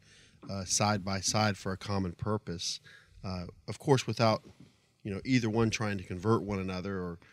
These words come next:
evangelize one another, but to realize the simple fact of respecting, uh, Judaism, respecting Christianity. And, uh, this, this teaching is very, very dear to my heart, as I call it a teaching, but it's actually a story that took place. And so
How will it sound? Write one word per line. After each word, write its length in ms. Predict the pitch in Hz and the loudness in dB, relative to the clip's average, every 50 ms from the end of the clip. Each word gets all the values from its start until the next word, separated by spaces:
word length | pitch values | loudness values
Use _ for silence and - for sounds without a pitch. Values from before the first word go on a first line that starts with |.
| - _ | -18 _
evangelize 680 | - 92 90 117 120 123 120 110 107 104 98 98 92 87 | -10 -2 2 4 6 6 6 4 2 2 2 2 0 0
one 140 | 92 95 | -2 -4
another, 240 | 92 90 92 95 101 | -2 -2 -2 -2 -2
but 140 | 98 92 92 | -2 -2 -4
to 100 | - - | -8 -6
realize 480 | 98 113 117 110 104 101 98 95 92 - | -2 -2 0 0 0 0 0 -2 -4 -6
the 140 | - 87 | -8 -6
simple 280 | - - 113 104 101 92 | -6 -4 -4 -6 -6 -8
fact 380 | - - 110 107 104 104 - 98 | -6 -2 0 2 2 0 0 -4
of 140 | 90 78 | -8 -6
respecting, 800 | 87 95 90 - - - 120 117 113 - - 107 98 92 90 87 - _ - - - - _ _ _ _ - 98 | -6 -6 -4 -4 -4 0 0 0 0 0 -4 -6 -4 -4 -6 -8 -12 _ -20 -20 -20 -20 _ _ _ _ -12 -10
uh, 420 | 92 87 85 80 80 85 95 98 - - _ _ - - - - - _ _ _ - - | -10 -8 -10 -10 -12 -14 -14 -16 -18 -20 _ _ -20 -20 -20 -20 -20 _ _ _ -16 -8
Judaism, 600 | 98 107 110 113 110 110 104 104 101 104 104 110 | -2 2 2 4 4 4 2 0 0 -2 -4 -4
respecting 520 | 107 92 - - - 113 113 - - 107 | -6 -6 -6 -2 0 0 0 0 -2 -6
Christianity. 720 | 95 - 101 - - 101 98 95 95 92 92 - - 92 98 - _ - - - - - - _ _ - | -6 -6 -6 -6 -4 -4 -4 -4 -4 -6 -6 -8 -10 -10 -10 -12 _ -20 -20 -20 -20 -20 -20 _ _ -6
And, 320 | 107 107 98 98 95 92 90 | -2 -2 0 0 0 -2 -4
uh, 160 | 90 85 85 | -6 -6 -4
this, 220 | 82 107 120 - - | -2 0 2 2 2
this 220 | - 131 131 - | 2 2 2 4
teaching 340 | - - 127 113 - - 101 | 4 4 2 4 4 2 2
is 140 | 95 87 82 | 0 0 0
very, 400 | 82 95 110 113 113 110 104 95 | 2 4 6 6 8 6 4 4
very 320 | 90 101 95 92 92 90 - - - - - - - | 2 2 2 0 0 -2 -4 -10 -20 -20 -20 -16 0
dear 160 | - 101 101 101 | 6 8 8 8
to 120 | - - | 8 8
my 160 | 87 92 92 90 | 6 8 8 8
heart, 240 | 87 92 95 95 | 10 10 10 10
as 80 | 90 87 | 8 6
I 40 | 90 | 4
call 200 | - - 95 92 | 6 8 10 10
it 80 | 90 | 10
a 60 | 87 85 | 8 8
teaching, 340 | - - 107 101 - - | 8 8 8 8 8 6
but 80 | 85 90 | 6 6
it's 140 | 85 - - | 6 8 8
actually 320 | 104 104 101 - - 95 | 8 8 8 8 6 6
a 60 | 90 | 6
story 360 | 82 - - - 107 104 98 92 | 6 6 6 8 8 8 8 6
that 160 | 80 - - | 4 0 -2
took 220 | - - 87 - | -2 -2 -2 -2
place. 560 | - - 107 104 101 90 85 85 - - - - - - - - - - - - _ - - | 0 2 6 6 8 8 6 6 4 2 0 -2 -6 -14 -18 -18 -18 -18 -20 -20 _ -2 2
And 240 | 95 92 90 87 | 6 6 6 6
so 380 | - - - 101 98 92 87 - | 6 6 8 8 8 8 6 4